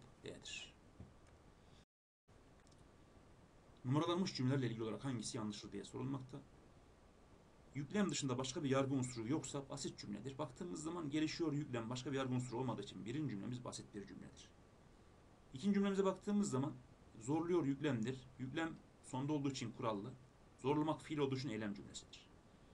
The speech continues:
Üçüncü cümlemize baktığımız zaman, eee, kullanılıyor demiş. Kullanma eylemi gerçekleştiği için olumlu bir cümledir.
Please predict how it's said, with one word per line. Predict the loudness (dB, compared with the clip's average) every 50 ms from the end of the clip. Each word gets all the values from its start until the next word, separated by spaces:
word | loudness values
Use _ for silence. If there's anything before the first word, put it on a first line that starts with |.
| -20 -20 -20 -16 -12
Üçüncü | -10 -8 -4 -4
cümlemize | -2 0 0 2 4 4
baktığımız | 4 2 2 0 -2 -2 -2 0 -2
zaman, | -2 -4 -4 -6 -8 -12 -14 -10
eee, | -6 -4 -4 -2 -2 -4 -4 -6 -6 -6 -6 -6 -8 -10 -10 -6
kullanılıyor | -4 0 2 2 4 4 4 4 4 4 4 4
demiş. | 2 -2 -2 -2 -4 -8 -10 -14 -16 -16 -12 -6
Kullanma | -2 0 0 2 2 2 2
eylemi | 2 2 2 2 2
gerçekleştiği | 2 0 0 -2 -4 -4 -6 -4 -4 -4
için | -2 -2
olumlu | 0 0 0 0 2
bir | 2 2
cümledir. | 2 0 -2 -2 -4 -4 -6 -8 -8